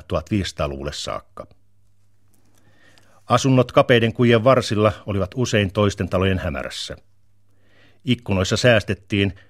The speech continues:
koska niiden pelättiin romahduttavan rakennukset. Lasiikkunoita oli vähän kansankodeissa. Akkunat ja aukot peitettiin pellavilla,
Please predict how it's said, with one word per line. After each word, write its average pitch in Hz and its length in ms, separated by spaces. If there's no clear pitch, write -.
koska 110 340
niiden 113 280
pelättiin 92 720
romahduttavan 95 600
rakennukset. - 760
Lasiikkunoita 80 800
oli 78 160
vähän 78 380
kansankodeissa. 69 800
Akkunat 113 480
ja 120 100
aukot 131 480
peitettiin 95 540
pellavilla, 98 580